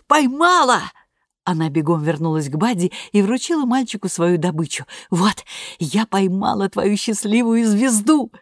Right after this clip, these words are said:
Понимаешь, что это значит, да? Отныне, малыш, тебе во всём сопутствует удача!»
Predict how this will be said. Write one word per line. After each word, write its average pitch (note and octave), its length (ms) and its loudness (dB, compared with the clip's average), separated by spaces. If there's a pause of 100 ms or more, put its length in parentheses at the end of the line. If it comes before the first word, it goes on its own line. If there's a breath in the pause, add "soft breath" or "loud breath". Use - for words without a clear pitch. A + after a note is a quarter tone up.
(180 soft breath)
Понимаешь, C#4 420 4
что - 140 0
это G#3 180 4
значит, A#3+ 500 2
да? C#4 300 2 (480 soft breath)
Отныне, A3 720 2
малыш, G3 580 2 (360 loud breath)
тебе G3 240 4
во F#3 120 0
всём F4+ 360 0
сопутствует - 960 -2
удача!» F#3 560 0